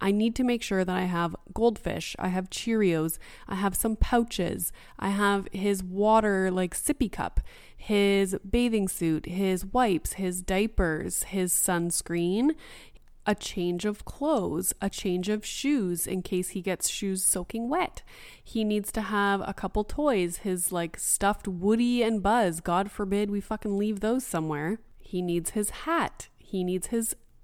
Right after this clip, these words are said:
hat that can go in the pool that can get wet. You wanna make sure he has a soother just in case he has a little bit of a meltdown and you wanna quickly just put a cork in it. And this is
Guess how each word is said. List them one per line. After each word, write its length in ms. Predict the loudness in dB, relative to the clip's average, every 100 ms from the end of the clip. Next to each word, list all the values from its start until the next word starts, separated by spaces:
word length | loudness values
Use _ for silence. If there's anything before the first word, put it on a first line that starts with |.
| -20
hat 460 | -16 -4 -2 0 -2
that 140 | -2
can 140 | 0
go 180 | 4 4 4
in 160 | 4
the 60 | 4
pool 380 | 4 4 6 6
that 180 | 2
can 160 | 0 -2
get 180 | 0 -2
wet. 500 | 0 0 0 -6 -18 -20 -20 -20 -10
You 160 | -4 0
wanna 240 | 2 2
make 180 | 2 0
sure 240 | 0 0
he 160 | 0 0
has 220 | 0 0
a 80 | 0
soother 680 | 0 0 2 4 4 4 0
just 320 | -2 -4 -2
in 120 | -2
case 460 | -2 -2 0 0 -2
he 160 | -6 -4
has 400 | -2 -2 -2 -4
a 60 |
little 220 | -4 -2
bit 120 | -2 0
of 80 |
a 60 | 0
meltdown 760 | 2 2 0 0 0 2 0
and 100 | 2
you 120 | 2 2
wanna 220 | 0 -2
quickly 920 | 0 0 2 2 4 6 6 4 2 -4
just 200 | -6 0
put 120 | 2 2
a 40 |
cork 300 | 2 0 0
in 80 | 0
it. 160 | 0 -6 -18 -20 -20 -20 0
And 680 | 4 6 6 6 4 -2 2
this 280 | 2 4 2
is 160 | -2